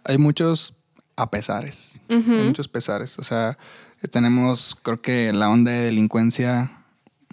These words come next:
Speaker 1: más cabrona que ha existido
Speaker 2: Sí.
Speaker 1: en el país durante muchos años. Este, tenemos
Speaker 2: Nuestro
Speaker 1: una
Speaker 2: grado de impunidad es del noventa y nueve por ciento, ¿sabes?
Speaker 1: Y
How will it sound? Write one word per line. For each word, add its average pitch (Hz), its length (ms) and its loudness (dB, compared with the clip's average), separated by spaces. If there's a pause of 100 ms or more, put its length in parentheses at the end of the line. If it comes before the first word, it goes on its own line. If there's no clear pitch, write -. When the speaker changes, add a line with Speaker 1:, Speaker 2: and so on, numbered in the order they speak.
(120)
Speaker 1:
más 120 260 2
cabrona 123 480 0
que - 120 -8
ha - 20 -8
existido 123 480 -4 (180)
Speaker 2:
Sí. 214 460 -6
Speaker 1:
en 117 140 -4
el 117 160 -4
país 117 420 -4 (640)
durante 120 280 0
muchos 131 280 0
años. 131 380 0 (180)
Este, 113 680 -2 (520)
tenemos 123 760 2
Speaker 2:
Nuestro 214 240 2
Speaker 1:
una 202 80 4
Speaker 2:
grado 220 140 4
de 220 40 2
impunidad 196 680 -2
es 202 120 -4
del 190 160 -2
noventa 175 320 -8
y - 20 -8
nueve 185 180 -10
por - 200 -10
ciento, 196 380 -10 (720)
¿sabes? 220 440 -12 (240)
Speaker 1:
Y 156 100 -6